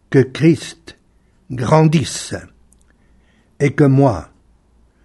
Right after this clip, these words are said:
je diminue. » Un homme ne peut rien recevoir à l'exception de ce qui lui est donné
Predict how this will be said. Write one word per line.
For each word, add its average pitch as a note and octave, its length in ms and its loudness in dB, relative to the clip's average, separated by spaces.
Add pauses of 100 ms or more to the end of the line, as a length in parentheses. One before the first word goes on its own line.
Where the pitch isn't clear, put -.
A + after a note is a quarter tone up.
(140)
je - 180 -2
diminue. » A#2+ 800 0 (1160)
Un F3 280 6
homme A#3 440 2 (640)
ne D#3+ 100 6
peut D#3+ 280 4
rien C#3+ 440 0
recevoir D3+ 840 0 (300)
à D3 120 2
l'exception D#3+ 1000 2 (360)
de D#3 300 2
ce - 240 -4
qui F#3 440 -2
lui E3+ 360 0
est C#3+ 140 4
donné A#2 760 2